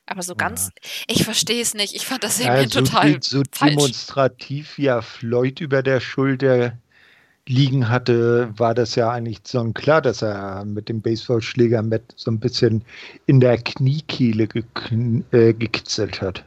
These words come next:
Speaker 1: Ja, und Hardy ist vorher auf die Augen gefallen und hat's nicht gesehen, oder was?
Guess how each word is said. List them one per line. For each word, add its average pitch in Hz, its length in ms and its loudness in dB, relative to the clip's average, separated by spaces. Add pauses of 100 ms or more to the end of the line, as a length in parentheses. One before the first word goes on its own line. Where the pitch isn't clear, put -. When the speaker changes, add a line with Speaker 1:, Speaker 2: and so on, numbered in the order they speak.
(100)
Speaker 1:
Ja, - 180 -14
und - 160 -12
Hardy 196 220 -6
ist 208 120 -6
vorher 196 240 -4
auf 185 80 -12
die - 140 -10
Augen 196 240 -4
gefallen 262 320 -8
und 214 140 -12
hat's - 180 -8
nicht 180 140 -12
gesehen, 185 380 -6
oder 139 200 0
was? 147 240 -6